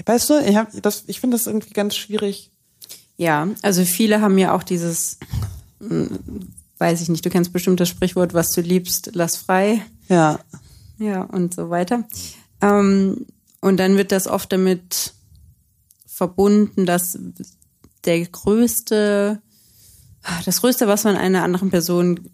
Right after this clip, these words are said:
Speaker 2: ähm, entgegenbringen kann, ist quasi zu sagen, okay, ich merke, du bist nicht zufrieden in dieser Beziehung, du bist nicht glücklich, aber ich liebe dich so sehr, dass ich dich auch nicht zwingen will, mit mir in dieser Beziehung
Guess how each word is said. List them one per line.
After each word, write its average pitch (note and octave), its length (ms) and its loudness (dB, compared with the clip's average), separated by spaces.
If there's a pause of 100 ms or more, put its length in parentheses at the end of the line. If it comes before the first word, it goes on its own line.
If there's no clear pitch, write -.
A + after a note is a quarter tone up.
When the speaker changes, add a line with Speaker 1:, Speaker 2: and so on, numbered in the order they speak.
Speaker 2:
ähm, F3 300 -2
entgegenbringen F#3 680 2
kann, F3+ 360 2
ist - 220 -6
quasi E3+ 280 0
zu E3+ 160 -6
sagen, E3 220 2
okay, F3+ 200 -4
ich F3+ 120 -4
merke, F3+ 560 0 (400)
du F#3+ 80 -20
bist F3 200 -2
nicht - 400 2 (120)
zufrieden F#3 420 0
in E3 120 2
dieser D#3+ 220 0
Beziehung, F3 400 -2
du E3 60 -2
bist - 260 -6
nicht F#3+ 200 0
glücklich, G3+ 580 0
aber E3 160 0
ich E3 140 -2
liebe G3+ 220 4
dich F#3+ 200 0
so F3+ 120 0
sehr, F3 220 2
dass F3 160 -2
ich F3 100 -8
dich - 220 -10
auch - 40 -2
nicht E3+ 200 -2
zwingen G3 300 2
will, F#3+ 140 2
mit F#3 200 0
mir F#3+ 180 2
in F3+ 100 2
dieser E3+ 200 0
Beziehung E3+ 500 -4